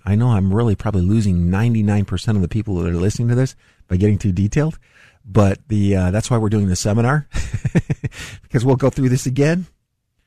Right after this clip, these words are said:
And it's really not that hard. Just take the amount of money that you'd like to have, divide it by point zero five. I'm, I'm giving everybody a calculator, a free one, by the way,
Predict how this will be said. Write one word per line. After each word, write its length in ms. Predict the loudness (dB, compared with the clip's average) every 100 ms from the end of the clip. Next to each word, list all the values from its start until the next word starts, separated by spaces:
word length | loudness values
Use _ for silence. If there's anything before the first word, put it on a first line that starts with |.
| _ _ _ _ -4
And 80 |
it's 100 | -2
really 160 | 0 2
not 160 | 2 2
that 140 | 0
hard. 260 | 2 0 0
Just 220 | 0 0
take 160 | -2
the 80 | 0
amount 240 | 0 2 2
of 80 |
money 240 | 2 4 2
that 160 | 2
you'd 100 | 0
like 140 | 0 0
to 100 | 0
have, 240 | 0 0
divide 240 | 0 0 0
it 80 |
by 140 | 0 -2
point 340 | 0 -2 0
zero 260 | 0 2 2
five. 380 | 0 0 0 0
I'm, 100 | -2
I'm 240 | 0 0 2
giving 280 | 2 2 0
everybody 340 | 0 0 0
a 80 | 0
calculator, 540 | -2 -2 -2 -2 0
a 60 | -2
free 200 | -2 0
one, 200 | 0 0
by 140 | -2
the 80 | -2
way, 140 | -4